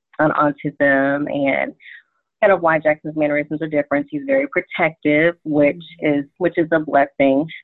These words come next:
um, because I always worry about that. Even within our, I worry about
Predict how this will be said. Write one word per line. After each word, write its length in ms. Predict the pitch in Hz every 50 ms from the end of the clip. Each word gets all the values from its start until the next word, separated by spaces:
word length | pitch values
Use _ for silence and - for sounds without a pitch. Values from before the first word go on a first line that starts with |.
| - 147
um, 120 | 143 143
because 220 | 143 151 165 160
I 60 | 165 156
always 260 | 151 156 160 165 156 -
worry 260 | 151 151 147 147 147
about 240 | 147 - 143 139 - -
that. 220 | - - - - - -
Even 300 | 156 151 147 151 147 147
within 260 | 147 151 - 147 147
our, 220 | 143 139 139 - - - - 143
I 60 | 151
worry 240 | 160 165 170 175 170
about 220 | 165 160 156